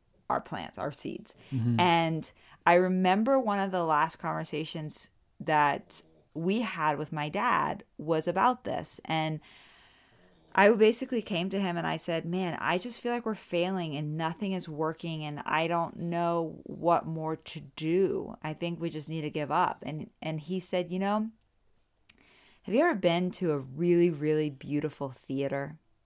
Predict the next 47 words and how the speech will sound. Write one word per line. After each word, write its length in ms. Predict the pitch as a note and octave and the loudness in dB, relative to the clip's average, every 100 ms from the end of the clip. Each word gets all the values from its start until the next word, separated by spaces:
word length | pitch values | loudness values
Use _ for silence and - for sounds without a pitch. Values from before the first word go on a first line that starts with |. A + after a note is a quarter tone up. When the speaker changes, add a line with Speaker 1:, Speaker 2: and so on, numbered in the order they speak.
| _ _ _ - _ - | _ _ _ -20 _ -10
Speaker 1:
You 100 | D#3+ | -6
know, 60 | E3 | -4
you 180 | D3+ | -4
walk 540 | C3+ D3+ F3 E3+ E3+ E3 | -2 4 6 6 2 -4
in 360 | D#3 D#3 D#3 | -4 -2 -4
and 120 | D3 C#3 | -6 -6
there's 220 | C#3 - | -8 -10
just 260 | - D3+ - | -10 -10 -6
the 120 | D3+ | -8
red 520 | D3+ F#3 E3+ E3+ E3 | -2 0 2 0 0
velvet 400 | D#3+ D#3 - - | 0 0 -2 -8
curtains 680 | - D#3+ - D3+ D3+ D3 - | -4 -2 -2 -4 -6 -6 -6
and 200 | C#3 C#3 - - - - | -6 -8 -12 -20 -20 -10
maybe 220 | D3+ D3 | -6 -4
there's, 360 | D3+ D3+ D3 - - - - | 0 0 -2 -6 -16 -16 -8
you 80 | |
know, 320 | D3 C#3 C#3 - _ _ - C#3 | -6 -6 -8 -10 _ _ -16 -2
gold 360 | F#3+ G3 F#3 F3 | 4 4 4 2
on 140 | E3 | -2
the 80 | E3 | -2
wall 540 | D3+ F3+ E3+ E3 E3 | 0 2 4 2 0
and 100 | D#3 | -4
the 40 | D3+ | -6
most 260 | C3+ - | -6 -6
comfortable 640 | - - F#3 F3+ F3 E3+ E3 | -8 -4 -4 -4 -6 -4 0
seats 640 | - F3+ F3 E3 D#3+ - | 0 0 -2 -2 -2 -4
and 100 | D3 | -6
the 80 | C#3+ | -6
lighting 540 | D3+ F3+ F3+ F3+ E3+ | -2 0 0 0 -2
is 120 | D#3+ - | -4 -6
beautiful 920 | - F3 E3 D#3+ - E3+ D#3+ D#3+ D3+ | -2 0 0 -2 -4 -4 -2 -2 -4
and 180 | C#3+ - - - - - | -8 -12 -18 -20 -14 -6
the 80 | - | 0
ambiance 540 | F3+ F#3 F#3 E3+ D#3+ | 0 2 0 -2 -4
is 140 | D3+ | -6
just 180 | - D3 | -6 -8
spectacular." 1040 | - D#3 _ - - E3+ F3 D3 - - - | -8 -10 _ -12 -6 -6 -6 -6 -6 -8 -8
And 100 | C#3 | -8
I 40 | |
was 120 | C#3 | -8
like, 200 | C#3 - | -10 -10
"Well, 180 | - - | -12 -10
yeah, 220 | - G#3+ C#3+ | -4 0 0
of 140 | - | -2
course 240 | F#3+ F3+ | -4 -4
I've 180 | - - | -4 -6
been, 300 | - - - | -8 -8 -10